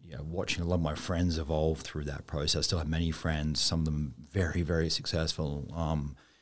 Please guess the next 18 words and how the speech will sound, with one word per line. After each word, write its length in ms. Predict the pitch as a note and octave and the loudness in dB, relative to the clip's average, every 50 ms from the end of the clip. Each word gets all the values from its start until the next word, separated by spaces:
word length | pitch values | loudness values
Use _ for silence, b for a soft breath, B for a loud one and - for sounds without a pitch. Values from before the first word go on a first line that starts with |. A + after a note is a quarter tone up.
| b b b | b b b
in 140 | F#2 F#2+ F2+ | -6 -2 0
their 100 | E2+ E2 | 2 4
music 340 | E2+ F2 E2+ D2+ D#2+ - | 6 6 4 4 2 -2
careers. 540 | - - A2 A2 A#2+ A2 D2+ C#2 D2 C#2+ - B B B B B B B B B B B B B | -2 0 2 4 4 4 4 2 0 -2 -4 B B B B B B B B B B B B B
But 80 | - - | -2 2
they 120 | - E3+ | 4 4
spent 220 | - - - A2 C#2+ | 6 6 4 4 4
a 60 | C#2 | 4
lot 220 | D#2 D#2+ F2 F2 | 4 4 4 4
of 100 | D#2+ C#2+ | 4 2
time, 640 | - - - E2+ D#2+ D#2 C#2+ C#2+ C2+ C2+ C#2+ C#2 - - _ - | 0 -2 -2 0 0 0 0 0 -2 -2 -4 -6 -8 -12 _ -12
many 300 | - F#2 G2 A2 A#2 A2+ | -2 4 8 8 10 10
of 180 | G2+ C#2+ C#2+ C2+ | 8 6 2 0
them, 300 | C#2+ C#2+ D2 C#2 - - - | -2 -2 -4 -4 -6 -6 -10
in 380 | F2 E2 D#2 D#2+ D#2 D2+ D2 - - _ _ - | -14 -12 -12 -12 -14 -14 -16 -18 -20 _ _ -16
very 320 | F#2+ D#2+ F2+ F#2 F#2 F2 E2+ | -6 -2 2 4 4 4 4
unstructured 680 | - F2 E2+ D#2+ - - - E2+ E2 - - - E2 D#2+ | 2 2 4 4 2 2 2 2 2 2 2 2 2 2
environments, 960 | D#2 D2 E2+ E2 D#2 D#2 D#2 D#2+ D#2 D#2 D2+ D2+ - - - - - - | 4 4 6 6 6 6 4 4 4 4 2 0 -2 0 2 4 4 2